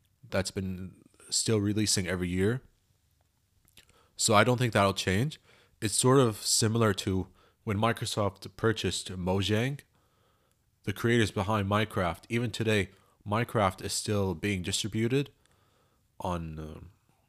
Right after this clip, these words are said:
you know, it's on multi-platform consoles. So, like, when there was Minecraft Dungeons,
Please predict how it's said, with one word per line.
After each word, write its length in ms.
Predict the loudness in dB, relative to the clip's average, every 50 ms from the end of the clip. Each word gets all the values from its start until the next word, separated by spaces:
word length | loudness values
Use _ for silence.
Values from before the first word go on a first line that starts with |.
| _ _ _ _ _ _ _ _ _
you 140 | -6 -2 0
know, 100 | 0 0
it's 120 | 0 0 2
on 240 | 2 2 2 2
multi-platform 680 | 0 0 -2 -2 -4 -2 2 2 2 2 2 -2 -6 -6 -4
consoles. 500 | -2 0 0 0 -2 -4 -6 -6 -6 -6
So, 140 | -4 -4 -2
like, 260 | -2 -2 -4 -6 -8 -8
when 200 | -6 -6 -4 -4
there 100 | -4 -4
was 140 | -4 -6
Minecraft 580 | -4 -2 -2 -2 -2 0 0 2 2 0 -2 -2
Dungeons, 560 | 0 0 0 0 -2 -2 -2 -4 -4 -6 -8